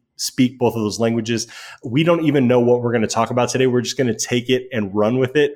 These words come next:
but you're in for a treat. Uh, we will probably cover things like graphic design. We're gonna cover things like, how do you reach the next generation? We're gonna talk about those platforms that you're probably not as familiar with,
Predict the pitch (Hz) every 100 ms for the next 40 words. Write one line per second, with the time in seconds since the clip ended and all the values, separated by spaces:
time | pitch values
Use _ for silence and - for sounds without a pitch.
0 | 131 127 127 123 143 143 156 131 123 127
1 | 117 117 - - - - 131 120 117 120
2 | 143 147 151 151 131 - 160 165 151 135
3 | 135 127 127 135 127 117 113 110 - 120
4 | 110 107 107 117 113 113 113 120 113 123
5 | 120 120 117 107 107 - - - - 135
6 | 127 127 107 120 113 120 110 107 117 110
7 | 113 110 117 120 139 127 - 123 123 120
8 | 117 - - _ 117 143 160 160 - 139
9 | 135 - 143 131 - 127 123 - - 135
10 | 147 135 127 110 113 123 - 117 131 -
11 | 139 135 139 135 135 139